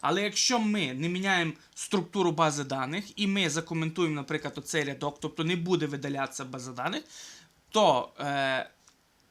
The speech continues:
ці дані додадуться тільки перший раз. Якщо ці дані будуть постійно додаватися, бо, в принципі, ми використовуємо нашу базу, ми постійно додаємо при кожному запуску, при кожній компіляції, то,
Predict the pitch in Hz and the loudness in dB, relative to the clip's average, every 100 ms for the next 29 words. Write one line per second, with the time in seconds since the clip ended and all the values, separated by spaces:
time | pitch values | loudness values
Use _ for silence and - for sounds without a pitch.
0 | _ _ _ _ - 233 180 240 233 190 | _ _ _ _ 2 4 8 6 6 0
1 | 196 214 262 170 - 220 180 - 208 - | 0 0 -2 -4 -4 -2 -2 6 8 8
2 | 180 131 117 - - 151 - 175 - 247 | 6 2 -2 -8 -6 0 2 4 4 4
3 | 165 170 156 147 151 143 151 - 415 381 | 6 6 6 0 -2 -4 -10 -8 -4 -2
4 | 262 208 202 165 - 143 139 143 - - | 0 -2 2 0 0 -8 -6 -8 -10 -20
5 | - 165 160 - 170 180 175 165 180 180 | -4 -2 0 -4 -2 0 0 0 0 0
6 | - 208 170 165 156 156 143 269 240 220 | 4 4 4 4 2 0 2 2 2 -2
7 | 208 - - 254 220 190 185 202 151 127 | -4 -6 -4 -2 -2 -2 2 4 4 2
8 | 156 - 208 170 175 165 - - 127 175 | -8 -2 -2 0 -2 -4 -8 -12 0 4
9 | 156 - 135 - 117 - - - _ - | 4 2 -12 -12 -20 -18 -20 -20 _ -14
10 | - 196 180 175 180 170 160 135 - 131 | -4 -4 -2 -4 -4 -2 0 0 -2 -8
11 | - 202 185 151 | -6 2 2 2